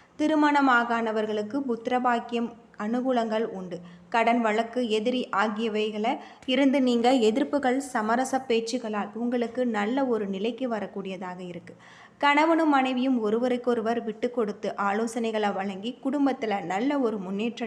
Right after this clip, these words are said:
நிலைக்கு கொண்டு வருவாங்க. தந்தை வழி உறவினர்கள் அளவான முறையில உறவு வைத்து கொள்வாங்க. செய்தொழில் முன்னேற்றம் உங்களுக்கு ஆதாயம் கண்கூடவாக கிடைக்கக்கூடியதாக சொல்லப்பட்டிருக்கு. அது மட்டும் இல்லாமல், உங்களுக்கு ஞானம்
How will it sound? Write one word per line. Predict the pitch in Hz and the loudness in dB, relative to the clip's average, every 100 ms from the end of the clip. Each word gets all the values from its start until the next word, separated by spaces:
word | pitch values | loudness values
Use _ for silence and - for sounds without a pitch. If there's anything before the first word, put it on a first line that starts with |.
| 208 | -6
நிலைக்கு | 196 196 277 277 | -6 -6 -8 -6
கொண்டு | 208 185 | -6 -6
வருவாங்க. | 175 175 170 170 170 - - - _ - | -8 -8 -10 -12 -14 -18 -20 -20 _ 2
தந்தை | 302 311 359 349 | 4 4 4 4
வழி | 330 320 | 2 2
உறவினர்கள் | 277 262 269 254 240 233 262 - | 2 2 2 2 2 0 0 0
அளவான | 196 208 226 262 294 | -2 -2 0 2 2
முறையில | 262 240 233 240 254 | 2 0 0 0 -2
உறவு | 208 214 247 | -2 0 0
வைத்து | 226 196 202 - | -2 -4 -8 -8
கொள்வாங்க. | 175 170 170 170 - - - - | -8 -8 -10 -12 -16 -20 -20 -4
செய்தொழில் | 269 254 254 262 262 254 | 2 2 2 2 4 2
முன்னேற்றம் | 240 240 254 247 254 233 | 2 0 0 -2 -2 0
உங்களுக்கு | 226 220 220 240 - 208 | 2 0 0 -2 0 -2
ஆதாயம் | 240 247 240 233 254 247 | 0 0 0 0 -2 0
கண்கூடவாக | 233 277 285 269 247 233 240 240 | 0 -2 -2 -2 -2 -4 -8 -8
கிடைக்கக்கூடியதாக | 208 208 208 208 196 190 180 175 262 | -8 -8 -6 -6 -6 -6 -8 -8 -8
சொல்லப்பட்டிருக்கு. | 240 175 170 175 - - - - - - _ 254 | -8 -10 -12 -16 -18 -20 -20 -20 -20 -20 _ 2
அது | 285 | 4
மட்டும் | 285 285 277 | 2 2 2
இல்லாமல், | 262 254 247 277 247 | 4 4 4 4 2
உங்களுக்கு | 240 247 233 254 262 233 | 2 0 2 2 2 4
ஞானம் | 226 254 262 | 4 4 2